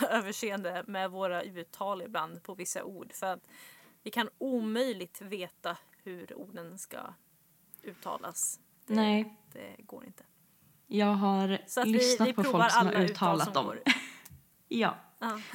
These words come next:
Speaker 2: Så att något av det var rätt, antar jag.
Speaker 1: Ja.
Speaker 2: Eller så var det väldigt fel. Men ni förstår <laughs> grejen i alla fall.
Speaker 1: Ni fattar. <laughs>
Speaker 2: Eh, och nu kommer vi ju lite då till det konspirationsteoretiska delen.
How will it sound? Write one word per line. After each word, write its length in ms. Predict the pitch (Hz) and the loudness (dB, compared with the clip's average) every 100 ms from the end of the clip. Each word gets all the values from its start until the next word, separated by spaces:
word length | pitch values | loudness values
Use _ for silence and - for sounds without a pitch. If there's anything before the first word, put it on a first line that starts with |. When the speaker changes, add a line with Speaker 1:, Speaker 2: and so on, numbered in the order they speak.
| 240 | -2
Speaker 2:
Så 120 | 269 | 0
att 80 | 262 | 4
något 320 | 302 311 - | 4 4 2
av 160 | 196 175 | 2 4
det 60 | |
var 120 | 175 | 2
rätt, 420 | - - - - - - _ - | 2 -2 -4 -8 -8 -20 _ 0
antar 380 | 185 190 190 165 | 0 6 6 6
jag. 160 | 269 | 0
Speaker 1:
Ja. 80 | 269 440 - | -2 -12 -8
Speaker 2:
Eller 180 | 262 302 | -6 -4
så 160 | - | -4
var 80 | 262 | -4
det 40 | 254 | -2
väldigt 240 | 220 190 | -2 -2
fel. 160 | - - - - - - - - _ | -4 -8 -14 -20 -20 -20 -20 -20 _
Men 260 | 233 247 240 | 0 2 4
ni 120 | 233 | 2
förstår 480 | 233 226 196 170 233 - - | 2 0 2 4 2 2 4
<laughs> 120 | 220 | 6
grejen 380 | 240 175 165 156 | 8 6 4 2
i 40 | |
alla 140 | 151 170 | 2 0
fall. 260 | - - - _ - - - - - 226 | 0 -4 -14 _ -20 -18 -20 -20 -16 -12
Speaker 1:
Ni 100 | 226 | -12
fattar. 420 | - - - - | -12 -16 -16 -16
<laughs> 40 | - 262 - - 131 | -4 -4 -4 -10 0
Speaker 2:
Eh, 500 | 190 190 180 175 165 - - - | 4 6 6 6 4 0 -4 2
och 280 | 220 220 - | 2 2 4
nu 380 | 254 285 294 262 | 8 10 10 6
kommer 380 | 254 208 185 175 | 4 4 6 6
vi 100 | 175 | 6
ju 100 | 170 | 4
lite 560 | 180 170 156 165 - | 6 6 4 2 -4
då 240 | 160 156 147 | 0 2 0
till 400 | - 196 147 151 | -2 0 0 0
det 240 | 151 - | 0 -2
konspirationsteoretiska 2000 | - 180 175 170 - 170 165 165 - - 190 190 175 175 - - - - 92 - - - _ _ _ _ _ _ - | -2 -4 -2 -4 0 0 2 0 -4 0 2 4 2 0 -8 -8 0 2 4 2 -4 -12 _ _ _ _ _ _ -20
delen. 680 | 185 - 90 - - - | -6 -2 0 -2 -2 -6